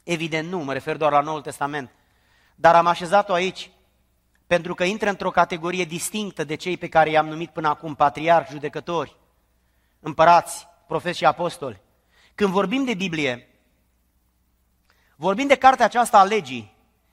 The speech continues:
de care Iosua, omul lui Dumnezeu, spunea să nu se depărteze de gura ta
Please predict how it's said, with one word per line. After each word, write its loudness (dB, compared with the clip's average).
de -4
care 6
Iosua, 2
omul 0
lui -2
Dumnezeu, -6
spunea -2
să -8
nu -8
se -8
depărteze -6
de -6
gura 0
ta 0